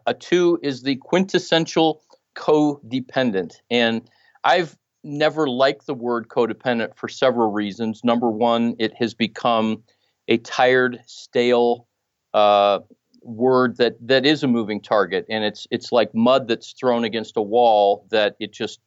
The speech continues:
it spreads out and it's, it's not clearly understood what it is. So let me, let me give a bit of history. Back in the seventies, before Bradshaw and, and Beatty started,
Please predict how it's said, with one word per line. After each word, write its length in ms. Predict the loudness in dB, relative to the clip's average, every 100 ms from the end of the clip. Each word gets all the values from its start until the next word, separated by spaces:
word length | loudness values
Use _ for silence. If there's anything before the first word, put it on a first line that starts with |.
| -16
it 120 | -14
spreads 600 | -16 -6 0 0 -2 -2
out 340 | 2 2 -2 -10
and 140 | -12
it's, 280 | -12 -12 -20 -14
it's 320 | -14 -14 -20 _ _ _
not 300 | -2 -2 -2
clearly 720 | -10 -4 0 2 2 0 0 -4 _ _ _ -2
understood 560 | 0 -2 -2 -2 0
what 160 | 0 0
it 100 | 0
is. 180 | 0 2
So 180 | 2
let 180 | 2 0
me, 160 | -4 -6
let 120 | -4
me 80 | -2
give 180 | 0 0
a 60 | 2
bit 120 | 2
of 100 | 2
history. 420 | -2 -2 -6 -6 _ _ _ _
Back 240 | 2 2 0
in 80 |
the 80 | -6
seventies, 460 | -2 0 0 -4 -10
before 340 | -12 -4 -4
Bradshaw 680 | -2 2 2 2 0 0 0
and, 160 | -2 -4
and 160 | -4
Beatty 280 | 0 -2 -2
started, 440 | -4 0 0 0